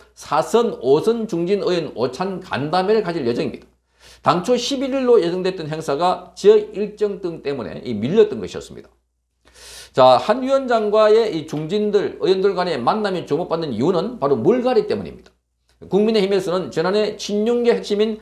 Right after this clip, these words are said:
삼 선의 장제원 의원이 불출마를 선언했습니다. 그다음에 다선 중진 의원들의 용태와 물갈이 여론이 고전되어 왔습니다.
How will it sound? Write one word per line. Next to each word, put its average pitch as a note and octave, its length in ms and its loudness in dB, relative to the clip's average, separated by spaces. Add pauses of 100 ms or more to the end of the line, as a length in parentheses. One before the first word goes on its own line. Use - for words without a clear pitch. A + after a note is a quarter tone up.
(140)
삼 F#3 300 -4
선의 G#3+ 460 -2
장제원 G3+ 720 2
의원이 F#3 480 -2
불출마를 G3+ 420 -2
선언했습니다. F#2+ 560 -10 (580)
그다음에 F3+ 800 2
다선 G3 460 2
중진 F#3 320 -2
의원들의 E3 480 0
용태와 F3+ 840 0
물갈이 F3+ 560 -2
여론이 F3+ 320 0
고전되어 F3 380 -2
왔습니다. F2 360 -6